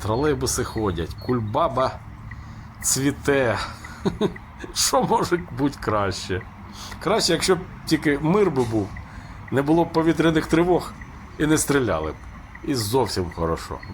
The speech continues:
Поїхав тролейбус, ну хай їде. Дивіться, як квітне. А от місце для вигулу тварин, собак, а собаки гуляють за межами,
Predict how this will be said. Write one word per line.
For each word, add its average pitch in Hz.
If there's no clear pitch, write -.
Поїхав 92
тролейбус, 73
ну -
хай 78
їде. 67
Дивіться, 104
як 98
квітне. 101
А -
от 95
місце 113
для 104
вигулу 104
тварин, 127
собак, -
а -
собаки 131
гуляють 135
за 104
межами, 82